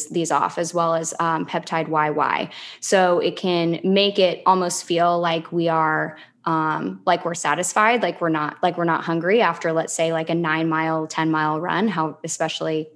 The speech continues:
longer ru-, I feel like endurance athletes or long distance athletes notice this more. Um, but if they're, they're going for a long run, they may feel afterwards like, "Oh, my appetite's just completely shut off." And a lot of that goes back to those hormones,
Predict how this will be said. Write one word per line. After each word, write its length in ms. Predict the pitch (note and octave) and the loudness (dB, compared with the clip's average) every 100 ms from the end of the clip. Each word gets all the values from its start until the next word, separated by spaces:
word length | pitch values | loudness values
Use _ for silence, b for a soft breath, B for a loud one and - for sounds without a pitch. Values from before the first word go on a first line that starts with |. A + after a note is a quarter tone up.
| - | -6
longer 400 | E3+ D#3+ E3 D#3 | -2 0 -2 -4
ru-, 340 | D3+ - - - | -8 -12 -4 -2
I 80 | |
feel 260 | G#3+ A3 G3+ | 0 4 4
like 280 | E3+ E3+ - | 4 0 -2
endurance 440 | F3+ E3 E3 D#3+ | 0 2 0 0
athletes 500 | D#3 D#3 - D#3+ D#3+ | 0 0 0 -2 -2
or 180 | D#3+ D3+ | -4 -2
long 220 | D#3 D#3+ | 0 0
distance 440 | D#3+ D#3 E3 E3 - - | 0 -4 -4 -4 -6 -4
athletes 380 | D#3+ - E3 E3+ | -4 -4 -6 -4
notice 280 | E3 E3 | -4 -4
this 200 | - D#3+ | -4 -4
more. 360 | E3 E3 E3+ G#3+ B B B B | -4 -2 -2 -4 B B B B
Um, 240 | F3 E3+ E3+ | 2 2 2
but 180 | F3 | 2
if 140 | F3+ F3 | 0 -2
they're, 220 | F3 E3+ | -2 0
they're 140 | F3 | -2
going 220 | F3 F3 F3 | 0 -2 -2
for 140 | D#3+ | -2
a 60 | D#3 | -2
long 240 | D#3 D#3 | 0 -2
run, 320 | F#3 A#3 A#3 | 2 4 4
they 80 | G#3+ | 2
may 180 | F3+ E3+ | 0 -2
feel 180 | E3+ E3 | -2 0
afterwards 560 | D#3+ D#3+ E3 E3 E3 | 2 0 -2 -2 -2
like, 260 | - C#3+ - | -4 -4 -2
"Oh, 200 | F#3 E3+ - | -2 -2 -2
my 100 | E3 | -2
appetite's 500 | E3 E3 - D#3 D3+ | -2 -2 -6 -8 -8
just 180 | D#3 - | -10 -6
completely 400 | D#3+ E3+ - D3+ | -4 -4 -4 -4
shut 220 | - D3+ | -2 -2
off." 240 | F#2+ - | -2 -4
And 100 | F3+ | -4
a 40 | E3+ | 0
lot 160 | E3 E3 | 0 0
of 40 | |
that 180 | D#3+ - | -2 -2
goes 240 | F3 E3 | -4 -4
back 260 | E3 F3 - | -4 -6 -6
to 100 | E3+ | -4
those 220 | E3 D#3+ | -4 -4
hormones, 640 | - G3 A3+ E3+ E3 E3+ | -4 -2 0 0 0 -4